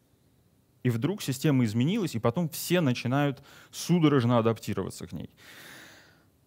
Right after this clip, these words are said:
В целом, мы скорее во второй части находимся, да? Система изменилась довольно резко,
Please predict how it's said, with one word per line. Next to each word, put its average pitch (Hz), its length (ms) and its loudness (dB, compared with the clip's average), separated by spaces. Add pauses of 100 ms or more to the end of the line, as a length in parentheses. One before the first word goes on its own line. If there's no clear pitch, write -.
(180)
В - 140 -16
целом, 147 520 6 (440)
мы 156 200 4
скорее 147 480 4
во 131 380 2 (120)
второй 123 420 2
части 92 400 -10
находимся, 90 520 -14
да? 151 200 -4 (400)
Система 156 420 2
изменилась 120 640 2
довольно 113 360 4
резко, 104 500 -4